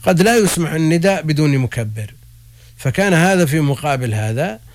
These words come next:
فإذا سمع النداء فلا بد من الإجابة،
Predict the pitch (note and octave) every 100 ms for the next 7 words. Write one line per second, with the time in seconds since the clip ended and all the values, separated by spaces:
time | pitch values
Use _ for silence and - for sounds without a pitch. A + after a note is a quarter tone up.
0 | - - C#3 C3+ B2 - E3+ B2 A#2 A2+
1 | A#2 A2+ F3 G3+ - - - - - -
2 | A#2+ B2+ A#2+ D#3+ B2+ B2+ C3+ D#3 B2 B2+
3 | A#2 A#2 A2+ A2+ A2